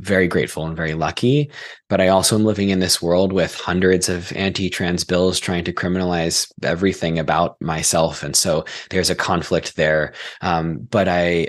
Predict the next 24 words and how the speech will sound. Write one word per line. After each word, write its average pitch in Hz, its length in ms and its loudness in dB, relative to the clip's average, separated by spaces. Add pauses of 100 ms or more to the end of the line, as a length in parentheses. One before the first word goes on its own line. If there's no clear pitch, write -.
I 101 60 -2
guess 104 220 0
the 95 100 -4
succinct - 640 2
way 101 180 2
to 85 100 -2
say 95 300 2
it 90 80 0
is 82 100 -4
that 85 220 -4
I 80 240 0
am 101 340 0
very 110 420 2
happy 95 680 0
as 87 180 0
who - 180 -2
I 85 120 0
am. 90 380 -2
I'm 76 100 -8
very 78 180 -6
grateful 78 420 -4
for - 140 -8
my 80 140 -2
transition, 98 720 0